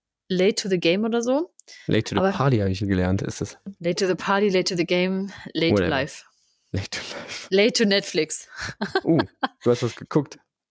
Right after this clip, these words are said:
Speaker 1: Ich habe was geguckt und, äh, hab, haben viele von euch bestimmt auch gesehen, wenn ihr Netflix, äh, NutzerInnen seid. Und zwar, ähm, weiß nicht, auf Englisch, The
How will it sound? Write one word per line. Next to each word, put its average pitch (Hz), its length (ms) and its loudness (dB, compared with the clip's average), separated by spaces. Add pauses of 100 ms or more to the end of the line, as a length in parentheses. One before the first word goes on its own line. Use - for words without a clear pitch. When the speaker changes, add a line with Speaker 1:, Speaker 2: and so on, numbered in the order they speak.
(120)
Speaker 1:
Ich 196 120 0
habe 285 160 0
was - 160 2
geguckt - 560 0 (140)
und, 202 340 0
äh, 185 220 4
hab, 202 220 -2 (180)
haben 185 160 0
viele 226 240 2
von - 120 -2
euch - 140 -6
bestimmt 208 320 -4
auch 170 120 -2
gesehen, 196 400 2
wenn 202 160 2
ihr 175 100 0
Netflix, 190 600 -2
äh, 180 120 0
NutzerInnen 220 500 -2
seid. 220 320 0 (540)
Und 190 180 -4
zwar, 190 540 2
ähm, 202 680 -2 (380)
weiß 185 180 -2
nicht, 156 120 2
auf 151 160 -4
Englisch, 226 500 0
The 175 580 2